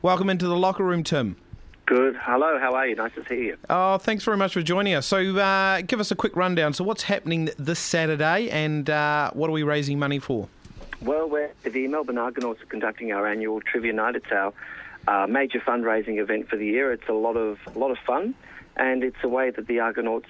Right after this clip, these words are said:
Speaker 2: can raise money for, um, our, uh, much-needed boat purchases, oars and so on. It's a very expensive sport, and it's a great sport, and the Argonauts have a, a great night,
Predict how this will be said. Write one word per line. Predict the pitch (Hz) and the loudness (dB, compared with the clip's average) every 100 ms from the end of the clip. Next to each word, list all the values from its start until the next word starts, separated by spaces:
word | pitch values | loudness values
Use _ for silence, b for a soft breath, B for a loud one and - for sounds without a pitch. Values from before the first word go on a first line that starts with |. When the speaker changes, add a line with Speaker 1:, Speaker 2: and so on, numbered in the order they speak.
| - | -6
Speaker 2:
can | 123 110 | -2 0
raise | 110 113 107 | 0 -2 -2
money | 110 113 110 | -2 0 -2
for, | - - 113 110 - - - | -2 -2 0 0 -2 -12 -6
um, | 110 110 104 127 - | -2 -2 -2 -6 -2
our, | 110 104 104 - - - - | 0 0 -4 -8 -20 -6 -2
uh, | 107 | 0
much-needed | 107 123 - 110 98 | 0 -2 -2 -2 -2
boat | 110 117 - | 0 -2 0
purchases, | 127 120 - 120 131 127 117 - | -2 -2 -4 -4 -2 -2 -2 0
oars | 107 117 110 | 2 0 -2
and | 107 104 | -6 -2
so | 120 | 0
on. | 123 127 B B B B | 0 -2 B B B B
It's | 135 131 | -2 2
a | |
very | 160 160 | 2 2
expensive | - 143 139 135 - | 0 -2 0 -2 -4
sport, | - 143 | 0 0
and | - | 0
it's | 117 | -2
a | 113 | -2
great | 127 135 - | 0 -2 -2
sport, | - 139 170 | -2 0 -2
and | 143 | -4
the | 127 | 0
Argonauts | 123 123 123 120 - | 0 0 -2 -4 -2
have | 120 117 | -2 0
a, | 113 | 0
a | 113 | 0
great | 127 123 120 | 0 -2 0
night, | 120 123 | -2 -2